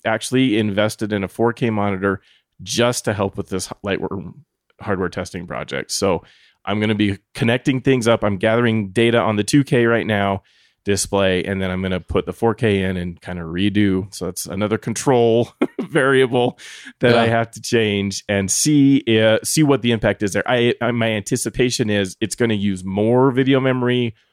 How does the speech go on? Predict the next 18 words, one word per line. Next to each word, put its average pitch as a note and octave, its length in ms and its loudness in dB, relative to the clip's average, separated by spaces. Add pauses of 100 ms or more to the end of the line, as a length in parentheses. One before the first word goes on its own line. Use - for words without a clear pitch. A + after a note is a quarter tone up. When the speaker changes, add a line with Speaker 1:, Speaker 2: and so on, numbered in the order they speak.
(160)
Speaker 1:
on G2+ 160 2
four A#2 280 2
K A2+ 160 0
and G2+ 100 -2
five G#2+ 260 0
K G2+ 140 2
displays, F#2+ 640 0 (460)
but G#2+ 100 2
I'm G2+ 180 0
guessing A#2+ 600 0
it G2+ 140 0
won't G2+ 200 0
even E2+ 200 -4
come E2+ 160 -8
close E2 260 -6
to E2+ 80 -14
four, - 280 -10
four F2 520 -6